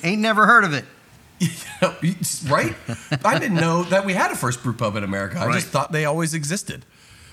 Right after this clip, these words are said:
Speaker 2: which was not the case, obviously.
Speaker 1: No. Unlike some of the people that we have interviewed, I don't know that Bill Owens' name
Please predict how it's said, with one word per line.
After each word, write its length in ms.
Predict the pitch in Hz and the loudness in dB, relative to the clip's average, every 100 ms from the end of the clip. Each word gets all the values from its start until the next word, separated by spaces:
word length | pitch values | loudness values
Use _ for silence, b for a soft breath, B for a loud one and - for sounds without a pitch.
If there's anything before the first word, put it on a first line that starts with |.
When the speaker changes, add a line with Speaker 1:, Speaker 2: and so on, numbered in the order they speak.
| B | B
Speaker 2:
which 200 | 160 - | -2 0
was 120 | 143 | 0
not 180 | 160 - | 0 -2
the 60 | |
case, 260 | - 85 - | -8 -8 -6
obviously. 480 | 76 73 - 107 170 - | -6 -8 -8 -8 -8 -4
Speaker 1:
No. 220 | 135 110 - _ - B B B | -2 -4 -10 _ -20 B B B
Unlike 300 | 240 302 285 | 0 0 -2
some 180 | - 208 | 0 0
of 60 | |
the 100 | 165 123 104 120 | 0 -2 -6 -6
people 440 | 139 131 120 113 | -4 -2 -4 -6
that 420 | 101 110 110 110 - - | -6 -6 -4 -6 -10 -12
we 180 | 127 120 | -6 -4
have 260 | 117 113 104 | -4 -6 -6
interviewed, 600 | 123 117 110 113 110 107 B B B B - | -6 -4 -4 -4 -4 -8 B B B B -10
I 80 | 214 | -2
don't 120 | 254 | 0
know 100 | 269 | 2
that 160 | 262 160 | 0 0
Bill 220 | 190 202 | 0 0
Owens' 480 | 165 160 160 151 110 | 0 0 0 -2 -4
name 580 | 120 120 117 113 107 | -2 -2 -2 -4 -4